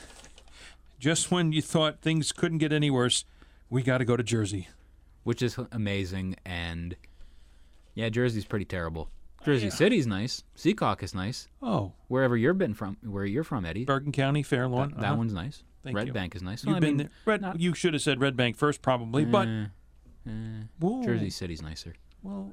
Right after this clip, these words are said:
Speaker 1: okay,
Speaker 2: It's also
Speaker 1: fine.
Speaker 2: close. It's on the edge of New York City.
Speaker 1: And the, uh, I don't know if it was, of course, tongue-in-cheek, sarcastic, the Uber driver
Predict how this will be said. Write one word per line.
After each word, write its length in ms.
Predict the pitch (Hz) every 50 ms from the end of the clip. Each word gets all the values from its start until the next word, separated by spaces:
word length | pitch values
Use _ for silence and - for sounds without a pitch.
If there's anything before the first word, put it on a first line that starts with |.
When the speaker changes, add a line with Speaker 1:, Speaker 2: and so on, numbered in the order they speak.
| 185
Speaker 1:
okay, 260 | 175 208 - - 226 214
Speaker 2:
It's 120 | 196 -
also 140 | 240 214 233
Speaker 1:
fine. 80 | 202
Speaker 2:
close. 260 | 123 - 120 107 - -
It's 160 | - 104 -
on 80 | 98 92
the 120 | 92 90
edge 120 | 90 90 90
of 60 | 82
New 60 | 82
York 180 | 82 80 - -
City. 240 | - 98 101 92 - - - - - - -
Speaker 1:
And 220 | - 151 165 170 160
the, 300 | 160 170 165 160 165 160
uh, 180 | 151 147 143 143 - 143
I 40 | 139
don't 60 | 135
know 220 | 139 151 156 147
if 80 | 139 - -
it 40 | 135
was, 160 | 123 110 120
of 200 | 123 - - -
course, 220 | - - 131 120
tongue-in-cheek, 560 | - - - 139 135 127 120 - - 139 120
sarcastic, 600 | - - 131 127 123 - 139 127 120 - 139 120
the 180 | - 127 117 107 - - - - -
Uber 260 | 202 208 175 160 175
driver 520 | 151 123 147 147 143 139 131 139 135 120